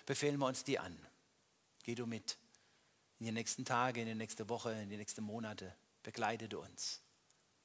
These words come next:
Dass wir diese Freiheit, die du uns gegeben hast, ausleben. Und dass wir diese Freiheit nicht als Druck empfund-, empfinden oder als Einschränkung, sondern dass wir freigesetzt sind,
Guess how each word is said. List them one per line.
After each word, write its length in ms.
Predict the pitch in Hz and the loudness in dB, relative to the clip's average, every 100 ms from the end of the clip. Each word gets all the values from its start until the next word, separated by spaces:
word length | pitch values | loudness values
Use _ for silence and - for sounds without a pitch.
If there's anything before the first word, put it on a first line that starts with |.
| _ _ _ - | _ _ _ -10
Dass 220 | 120 - | -2 0
wir 80 | 113 | 0
diese 260 | 113 113 | -2 0
Freiheit, 720 | 104 - 107 123 143 135 135 131 | 2 2 8 10 10 8 6 4
die 100 | 120 | -2
du 200 | 131 127 | 0 0
uns 220 | 123 - | 0 -2
gegeben 420 | 123 113 127 110 | 0 0 0 0
hast, 380 | 107 - - - - - - | 0 0 -2 -6 -14 4 8
ausleben. 1120 | 139 147 127 135 135 139 131 123 110 90 - - - | 8 10 8 8 6 4 4 2 0 -4 -10 -16 -4
Und 120 | - | 4
dass 160 | 139 135 | 4 4
wir 60 | 139 | 2
diese 220 | 135 135 | 2 4
Freiheit 640 | - 127 143 160 147 147 | 6 12 12 12 10 8
nicht 160 | 147 151 | 2 2
als 220 | 131 - | 2 4
Druck 260 | - 202 - | 6 6 6
empfund-, 520 | 185 160 180 185 185 | 4 6 6 6 4
empfinden 760 | 170 135 180 208 202 202 175 - - - - | 2 4 4 4 2 2 2 -2 -12 -16 0
oder 180 | 139 131 | 8 8
als 240 | 123 - | 8 6
Einschränkung, 1000 | 139 156 180 - 139 135 113 101 90 87 - _ _ _ _ _ _ _ - | 6 6 6 6 6 2 0 -6 -8 -14 -20 _ _ _ _ _ _ _ -2
sondern 260 | 127 123 | 0 4
dass 240 | 123 113 113 | 4 2 2
wir 160 | 104 - - | -2 -4 2
freigesetzt 1300 | - - 139 156 160 139 139 - 147 - - - - | 4 12 12 12 12 10 10 10 10 8 8 10 8
sind, 580 | 143 127 113 104 - | 6 4 0 2 2